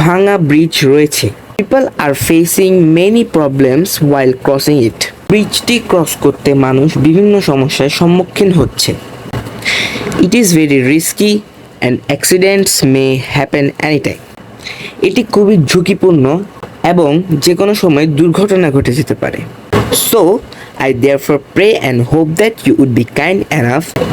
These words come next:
to repair the broken bridge for our safety। অর্থাৎ এখানে অনুরোধ করা হয়েছে আমাদের সচেতনতার জন্য ব্রিজটি ঠিক করার জন্য। Then এখানে আমরা লিখবো sincerely, এখানে তোমাদের নাম লিখে দিবে এবং এখানে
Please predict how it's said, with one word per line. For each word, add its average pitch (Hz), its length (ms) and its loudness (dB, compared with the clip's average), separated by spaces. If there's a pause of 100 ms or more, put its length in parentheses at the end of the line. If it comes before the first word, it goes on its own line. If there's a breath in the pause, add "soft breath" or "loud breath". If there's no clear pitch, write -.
to - 40 2 (140)
repair 135 320 0 (180)
the 127 100 2 (180)
broken 151 320 2 (100)
bridge 139 300 2
for 170 120 2 (180)
our 123 160 0 (200)
safety। 190 400 0 (840)
অর্থাৎ - 340 -2
এখানে 180 220 2 (160)
অনুরোধ 165 320 2 (100)
করা 135 260 2
হয়েছে 123 360 2 (240)
আমাদের 135 260 0 (100)
সচেতনতার 185 640 0 (100)
জন্য 131 180 4 (220)
ব্রিজটি 139 420 0 (140)
ঠিক 180 140 0 (100)
করার 120 280 0
জন্য। 98 180 0 (800)
Then 214 200 2
এখানে 151 200 0
আমরা 139 180 2
লিখবো 131 200 2 (120)
sincerely, 165 560 2 (220)
এখানে 143 260 0 (280)
তোমাদের 131 280 0 (100)
নাম 143 120 0 (100)
লিখে 180 220 0
দিবে 208 160 2 (440 loud breath)
এবং 247 120 0 (100)
এখানে 175 220 0